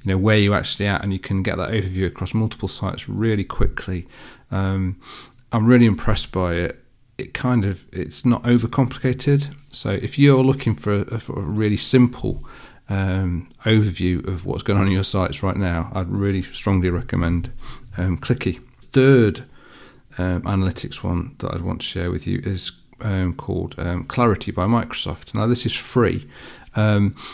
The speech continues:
and it's slightly different. It's not purely analytics in terms of, you know, how many people on the page right now, that kind of thing. But what it does do is it gives you, um, an overview of how people are using your site, and you can actually get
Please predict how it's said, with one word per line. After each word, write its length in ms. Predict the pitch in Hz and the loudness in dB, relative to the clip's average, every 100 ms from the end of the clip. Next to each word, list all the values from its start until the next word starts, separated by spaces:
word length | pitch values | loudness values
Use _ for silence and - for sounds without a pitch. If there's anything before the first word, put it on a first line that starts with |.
| - - | -16 -2
and 80 | 120 | 0
it's 140 | 92 | 0
slightly 300 | - 170 107 | 0 2 2
different. 320 | 147 143 123 | 2 2 2
It's 100 | - | 2
not 400 | 156 151 - - | 2 0 -2 -12
purely 540 | - - - 135 123 113 | -6 0 6 8 8 6
analytics 580 | 110 107 104 - - - | 4 2 0 -2 -6 -6
in 60 | |
terms 360 | 101 107 104 92 | -4 0 0 0
of, 60 | |
you 100 | 101 | -2
know, 60 | 95 | -2
how 260 | 87 107 98 | -2 -2 0
many 140 | 92 | 0
people 320 | - 98 - | -2 -6 -2
on 60 | 90 | -4
the 60 | |
page 340 | 87 101 92 92 | -2 -2 -2 -2
right 100 | 87 | -4
now, 160 | 98 | -2
that 160 | 90 - | -2 -4
kind 180 | - 92 | -6 -6
of 60 | |
thing. 300 | - 87 90 - | -6 -6 -8 -6
But 400 | - 117 - - - - - - - _ | 2 2 2 -10 -18 -20 -20 -20 -20 _
what 160 | - 113 | -2 0
it 160 | - - | 0 6
does 220 | 143 143 | 6 6
do 300 | - 90 92 | 2 -2 -2
is 120 | 110 | -4
it 100 | - | -6
gives 240 | - 110 104 | -2 -2 0
you, 340 | 107 104 78 - _ - | 0 0 -2 -8 _ -6
um, 440 | 107 101 95 95 | -2 0 0 -2
an 120 | - 113 | -2 0
overview 320 | 113 113 113 | 0 2 0
of 60 | |
how 360 | 90 - 127 123 | 0 -2 2 2
people 320 | 117 110 - | 2 0 0
are 20 | |
using 300 | 104 101 101 | 0 0 0
your 120 | 98 95 | -2 -2
site, 440 | - 113 101 - - - - - - | -4 -2 -4 -6 -10 -20 -20 -20 -8
and 100 | 110 | -4
you 60 | 104 | -4
can 220 | - 90 | -4 -4
actually 500 | 117 - - 110 104 | -4 -6 -6 -4 -4
get 320 | - - - | -4 -6 -6